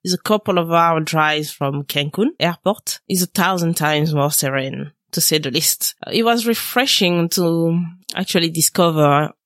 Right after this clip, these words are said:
how untouched and remote the island still is, even up to now. People know about it, but still, it's not crazy, you know. The only way to visit the island is by ferry, and once you're there,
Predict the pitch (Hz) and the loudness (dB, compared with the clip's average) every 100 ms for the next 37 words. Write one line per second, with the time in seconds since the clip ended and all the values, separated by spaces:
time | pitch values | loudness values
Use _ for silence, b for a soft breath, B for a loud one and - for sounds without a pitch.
0 | - 170 165 - 160 - 165 - - - | -2 0 0 0 0 2 2 2 0 -2
1 | - _ 151 151 147 147 147 151 - 135 | -4 _ -2 0 2 2 2 0 -2 -6
2 | - 147 143 135 131 139 - _ - - | -2 -2 -2 -6 -6 -10 -12 _ -8 -2
3 | 202 175 151 147 143 131 - 269 175 - | 2 2 2 0 0 -2 -2 -2 -2 -2
4 | 156 - 147 131 117 - 120 233 - 302 | -4 -2 -2 -2 -4 -6 -6 -4 -2 0
5 | 196 165 165 143 127 127 110 - 127 143 | 2 4 4 2 0 -2 -2 -6 -4 -2
6 | - 151 147 - 175 190 185 - - - | 0 -2 -4 -6 0 2 2 -2 -10 -4
7 | 165 151 143 135 127 - 143 139 170 _ | -2 -2 -2 -4 -8 -12 -14 -12 -14 _
8 | _ _ 185 180 240 240 220 214 208 196 | _ _ 0 2 4 4 4 4 4 0
9 | 196 185 190 - 175 175 160 156 151 156 | 0 -2 -2 0 2 4 4 4 2 0
10 | 147 151 - 175 190 240 330 - 170 165 | 0 0 0 0 2 2 2 0 -2 0
11 | 165 185 190 190 165 165 180 190 185 | 2 2 2 2 2 4 4 4 0